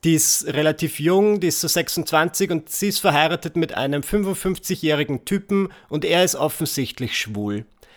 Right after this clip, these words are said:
Er wird immer wieder dabei entdeckt, wie er auf Grindr nach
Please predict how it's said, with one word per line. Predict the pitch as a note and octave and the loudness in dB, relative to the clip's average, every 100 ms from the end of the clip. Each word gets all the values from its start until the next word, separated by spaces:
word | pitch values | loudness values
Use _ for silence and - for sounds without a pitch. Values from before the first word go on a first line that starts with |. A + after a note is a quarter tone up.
| - | -6
Er | D#3+ D#3+ | 0 2
wird | F#3+ - | 2 2
immer | G#3+ A3 G3+ | 0 4 4
wieder | F3+ F3+ F3 | 4 2 2
dabei | E3 E3 D#3 D#3 D#3+ D#3 | 2 2 4 6 4 2
entdeckt, | D#3+ D#3 - D#3 D3+ - C3+ C3 | 0 -2 0 -2 -2 -10 -6 -2
wie | D3+ | 0
er | B2+ C#3 C3+ | 2 0 0
auf | C#3 - | -4 -4
Grindr | B2 C3 C3 C#3+ C3+ C3+ C3+ | 0 2 2 0 0 2 2
nach | C3+ B2 B2 B2 - | 0 0 0 0 -4